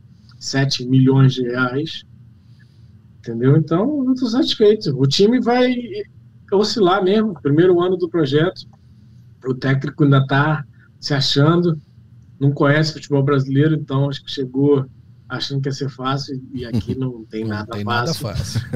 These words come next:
Speaker 1: Então tá tomando os nó táticos do, dos técnico panga aí, mas ele vai se acertar aí, vamos ver. Acho que essa janela vai, vai trazer uns, uns, vai encorpar mais o time, e a gente vai brigar na parte de cima da tabela, não tem chance de, de,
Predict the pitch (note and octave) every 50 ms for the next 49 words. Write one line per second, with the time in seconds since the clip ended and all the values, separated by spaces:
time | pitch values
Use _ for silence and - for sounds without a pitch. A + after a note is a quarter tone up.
0 | - - - A#2+ G#2+ - - - C3+ C3+ C3 C3 C#3+ C3+ C3+ - D3 C#3 C#3+ D3
1 | D3 D3 C#3 C3+ B2+ C#3 C#3 C#3 C#3 - - C3 C3+ C3+ C3+ - - C#3+ C3+ C3+
2 | C3 B2+ - - - - C3+ C3 B2+ A#2+ - - - - - - C3+ C3 C3 -
3 | C3 - C#3 C3+ - - C3 C3+ C3+ C3+ B2+ B2+ B2+ B2+ C3+ C#3 - - - -
4 | - - - - - E3 - - - C#3+ C3 C3+ C#3 C3+ C3+ - - - - _
5 | - - - - - C#3+ D3+ D#3+ F3 F3+ F#3 F3+ F#3 G3+ F#3+ - G#3 E3+ D#3+ -
6 | - E3+ E3 E3 E3 D#3+ D3+ D3 E3 G3 G#3+ F#3+ D#3+ D3+ D3 C#3+ - - - -
7 | - - - - C3+ C3+ - - - E3+ E3 D#3+ D#3 C#3+ D#3 D3+ C#3 D3+ D3 C#3+
8 | D3 D3+ D#3 D3+ D3+ D3+ C#3 C#3 C3+ - - - C#3 C#3 C3+ C3+ C#3+ C#3 C3 B2
9 | - C#3 C#3+ C#3+ C#3 C#3 C3 C3 - - - - - - - D3 C#3 C3+ B2+ A#2
10 | - - - C3 C3 C#3 C3+ - E3 D3+ C3 - - C#3+ C#3+ C#3 C#3+ C#3 C3 C3
11 | C3 C3+ - D3 D3 D#3+ F3+ G3 G#3 G3+ - _ _ _ - - - - - -
12 | D3 C3+ C#3+ D3+ D#3 E3+ E3+ E3+ F3 F3 F#3+ F#3 F#4 F#3 E3 F3+ G3 F#3+ G3 -
13 | G3 G3 F#3+ G3 F#3+ G3 F3+ D#3+ E3 F3 G3+ A#3+ D4 D4+ B3+ - - A3+ A3 G#3+
14 | G#3 - F#3 F#3 F3 D#3+ - D#3 D3+ C#3+ C#3 - C#3+ C#3 C3